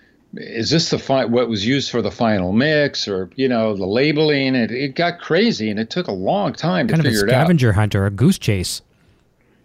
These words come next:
Speaker 1: Yeah, there was at least, um, there was probably, um, eight or nine rec-, uh, eight,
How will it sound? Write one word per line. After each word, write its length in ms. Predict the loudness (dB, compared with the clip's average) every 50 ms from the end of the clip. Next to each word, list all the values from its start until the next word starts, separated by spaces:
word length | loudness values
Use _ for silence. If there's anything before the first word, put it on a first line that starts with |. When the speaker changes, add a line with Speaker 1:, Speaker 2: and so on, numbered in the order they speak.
| _
Speaker 1:
Yeah, 240 | _ 0 2 2 2
there 180 | 2 2 2 2
was 200 | 2 2 0 0
at 60 | -2
least, 500 | 0 0 0 0 0 -2 -4 -8 -12 -18 -20 -20 -20 -20 _ _ _ _ _ _ -4
um, 360 | -2 0 0 0 0 -2 -4
there 140 | -2 -4 -2
was 220 | -2 -2 -4 -4 -10 _ _ _ _ _ _ _ _ _ _ _ _
probably, 800 | -6 -2 0 0 0 -2 -4 -2 -2 0 0 0 0 -2 -4 -10 _ _ _ _ _ _ _ _ _ _ _ _ _ _ _ -4
um, 480 | -2 0 0 2 0 0 0 -2 -4 -12 _ _ _ _ _ _ _ -2
eight 200 | 0 0 2 2
or 60 | 2
nine 320 | 2 2 2 2 0 0 2
rec-, 340 | 0 0 0 -2 -6 -4
uh, 300 | -2 0 0 0 0 -2 -6 _ _ _ _ _ _ _ _ _ _ _ -2
eight, 280 | 0 0 0 -2 -4